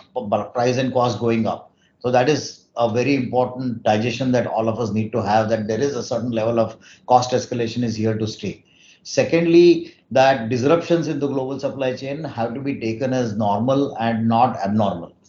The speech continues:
which was the case earlier. Thirdly, I think everybody will have to start thinking of alternate supply chains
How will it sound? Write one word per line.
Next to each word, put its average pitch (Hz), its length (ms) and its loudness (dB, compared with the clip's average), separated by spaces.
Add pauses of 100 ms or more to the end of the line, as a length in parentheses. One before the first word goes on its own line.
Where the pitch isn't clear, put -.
(340)
which 117 300 -4
was 123 220 2
the 117 80 0
case 113 260 -2
earlier. 98 440 -2 (480)
Thirdly, 156 680 4 (220)
I 117 140 -2
think 151 200 -2
everybody 160 580 4
will 151 140 2
have 143 180 4
to 143 60 -8
start 135 360 -4
thinking 135 360 -8
of 139 220 0
alternate 131 560 -4
supply 127 360 -2
chains 127 380 -6